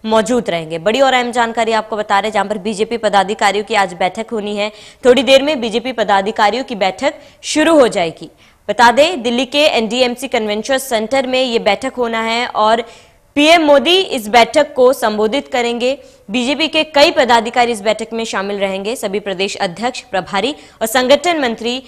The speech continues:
इस बैठक में शामिल होंगे और पीएम मोदी उन्हें संबोधित करेंगे। संसदीय बोर्ड के सदस्य भी बैठक में मौजूद रहेंगे और कई अहम विषयों, विषयों पर चर्चा भी की जाएगी। बड़ी और अहम जानकारी आपको बता रहे हैं, जहां पर किसानों के मुद्दे पर भी हो सकता है कि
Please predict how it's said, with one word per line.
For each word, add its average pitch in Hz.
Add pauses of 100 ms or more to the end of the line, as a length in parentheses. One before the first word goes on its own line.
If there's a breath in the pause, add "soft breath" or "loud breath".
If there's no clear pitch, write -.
(200 loud breath)
इस 226
बैठक 254
में 285
शामिल 262
होंगे 254
और 220
पीएम 262
मोदी 254
उन्हें 226
संबोधित 190
करेंगे। 170
संसदीय 214
बोर्ड 220
के 262
सदस्य 208
भी 220
बैठक 190
में 208
मौजूद 202
रहेंगे 226 (300 loud breath)
और 240
कई 349
अहम 269
विषयों, 247
विषयों 220
पर 240 (320 loud breath)
चर्चा 285
भी 277
की 254
जाएगी। 170
बड़ी 214
और 277
अहम 262
जानकारी 247
आपको 240
बता 226
रहे 220
हैं, 233
जहां 214
पर 254 (320 loud breath)
किसानों 269
के 294
मुद्दे 247
पर 247
भी 240
हो 226
सकता 226
है 214
कि 240